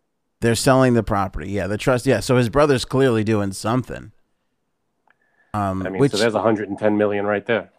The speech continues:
Speaker 1: which is crazy because there's so much money. I mean, I, from what I understand, he had a lot of money to begin with,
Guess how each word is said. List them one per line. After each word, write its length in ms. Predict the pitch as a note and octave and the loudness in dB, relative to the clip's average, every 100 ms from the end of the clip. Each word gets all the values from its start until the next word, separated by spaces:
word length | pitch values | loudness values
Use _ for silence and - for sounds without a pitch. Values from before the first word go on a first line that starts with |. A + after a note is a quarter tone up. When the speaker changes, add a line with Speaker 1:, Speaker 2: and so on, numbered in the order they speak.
| _ | _
Speaker 1:
which 200 | B2 D3 | 0 0
is 120 | C3+ | -2
crazy 400 | - A3 C4 A3+ A#2+ | -4 -4 -2 -2 -2
because 680 | B2 D3+ C3 B2+ A2+ - - - | -2 0 0 0 -2 -10 -18 -6
there's 340 | C3+ C#3 C#3 | 0 0 0
so 260 | - D3 D3+ | -2 -2 0
much 320 | D3+ C#3 - | 0 -2 -2
money. 380 | C3 C#3 C3+ A#2+ | 0 0 0 0
I 80 | A#2 | 2
mean, 140 | B2 | 2
I, 140 | A#2+ A#2+ | 2 0
from 160 | C3 | 0
what 100 | B2+ | 0
I 60 | C3 | 2
understand, 420 | B2+ A2 D#3+ F3 | 0 -2 -4 -2
he 80 | A#2+ | -2
had 180 | C3 C3+ | -2 -2
a 40 | |
lot 260 | B2 C3 C3+ | 0 0 0
of 60 | |
money 280 | B2 C3+ C3+ | 0 0 0
to 80 | A2 | 0
begin 400 | A2 G2+ A2+ C#3+ | 0 -2 -2 -2
with, 320 | G2+ F2 - | -2 -4 -8